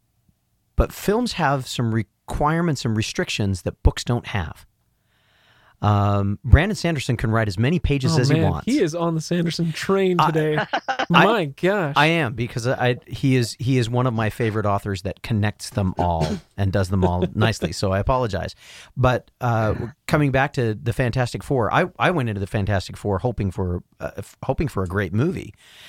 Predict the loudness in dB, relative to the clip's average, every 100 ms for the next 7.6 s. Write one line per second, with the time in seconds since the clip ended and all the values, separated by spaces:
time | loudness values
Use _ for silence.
0 | -20 -4 0 2 2 -2 -4 -6 -4 -2
1 | -2 -2 -2 -2 -2 -6 -8 -2 0 0
2 | -2 -2 -2 -2 -2 0 -2 -2 -2 -4
3 | -8 -16 -4 -2 -2 -4 -4 -2 -2 0
4 | 0 0 0 0 -2 -6 0 0 0 -4
5 | -18 -20 -20 _ _ _ _ _ 0 2
6 | 0 -2 -2 0 -2 -4 -2 -2 -2 -6
7 | -4 0 0 0 -2 -6